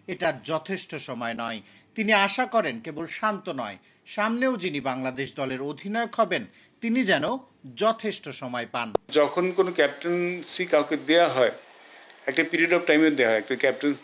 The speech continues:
Speaker 2: তো at least দু বছরের জন্য দেওয়া উচিত আমি মনে করি। দু বছর পরে আমরা ডিসাইড করতে পারি যে না, এই ক্যাপ্টেনটা ভালো কি মন্দ। ক্যাপ্টেন্সি দেওয়ার সাথে সাথে যদি কোনো ক্যাপ্টেনের, আহ, ভুল ত্রুটি ধরা শুরু করি আমরা, তাহলে যে কারো, শুধু শান্ত না,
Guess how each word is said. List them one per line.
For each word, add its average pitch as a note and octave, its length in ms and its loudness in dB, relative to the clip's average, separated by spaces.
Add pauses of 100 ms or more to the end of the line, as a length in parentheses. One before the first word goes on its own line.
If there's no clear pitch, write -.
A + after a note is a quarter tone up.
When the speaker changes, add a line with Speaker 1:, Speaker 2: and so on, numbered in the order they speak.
(220)
Speaker 2:
তো D#3+ 80 6
at C#3 220 2
least D3+ 120 0
দু C3 140 0
বছরের C#3 360 2
জন্য D3 200 2
দেওয়া C3 220 4
উচিত B2 160 -4
আমি B2 120 0
মনে A2+ 200 -4
করি। A2+ 160 -4
দু C3+ 180 -2
বছর F3+ 280 2
পরে F3+ 300 4
আমরা G3 180 4
ডিসাইড D3+ 380 0
করতে B2+ 200 -4
পারি A#2+ 180 0
যে A2+ 120 -6
না, A2+ 180 -2 (460)
এই A#2 80 0
ক্যাপ্টেনটা B2 400 0
ভালো A#2 300 -2
কি A#2+ 200 -4
মন্দ। G#2+ 320 -4 (100)
ক্যাপ্টেন্সি C3+ 380 -4
দেওয়ার C#3+ 180 4
সাথে A#2 280 2
সাথে D#3 220 -2
যদি D3+ 220 0
কোনো C#3+ 180 0
ক্যাপ্টেনের, C#3 440 -2
আহ, A#2 1040 0 (440)
ভুল D3 180 4
ত্রুটি D3+ 220 -2
ধরা C3+ 220 2
শুরু D3+ 240 2
করি C#3 200 4
আমরা, A#2 240 0 (680)
তাহলে D3+ 340 2 (160)
যে E3 200 4
কারো, E3 300 4
শুধু F3+ 220 0
শান্ত F3 280 0
না, C#3+ 160 0